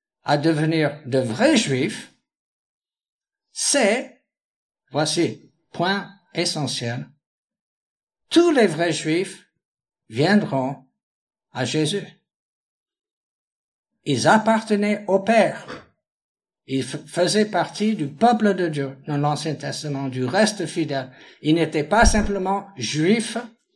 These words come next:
biologiquement. Ils appartenaient au Père qui les a donnés au Fils. « Mes brebis écoutent ma voix et je les connais,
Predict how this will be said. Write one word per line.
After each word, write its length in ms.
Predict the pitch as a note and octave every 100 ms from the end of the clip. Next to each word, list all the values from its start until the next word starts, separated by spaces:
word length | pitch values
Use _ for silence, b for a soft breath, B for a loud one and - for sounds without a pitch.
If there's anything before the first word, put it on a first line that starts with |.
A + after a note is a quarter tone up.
| _ _
biologiquement. 840 | B2+ F3+ F#3 E3+ - D#3+ D#3 D3 C3 _ _ _ _ _ _ _ _ _ _ _ _ _ _ _
Ils 240 | - A2+ F3
appartenaient 580 | A3 A3 - F#3+ E3+ D#3
au 100 | B2
Père 520 | D3+ D3+ F3+ F3 -
qui 180 | - D3+
les 240 | D#3 F#3 D#3
a 100 | C3
donnés 500 | C3+ C3+ C#3+ D#3 D3+
au 100 | C3+
Fils. « 480 | A#2+ F#3+ E3+ - - _ _ _ _ _ _ _ _ _ _ _ C3+
Mes 160 | E3+
brebis 340 | E3 F#3+ G#3+ G#3+
écoutent 480 | G#3 F#3 A3+ G#3+
ma 220 | F#3+ E3+ D3+
voix 420 | E3 G3+ A3 -
et 120 | D#3
je 140 | D#3 G3
les 200 | F3+ E3+
connais, 560 | G3 E3+ D#3 C#3 -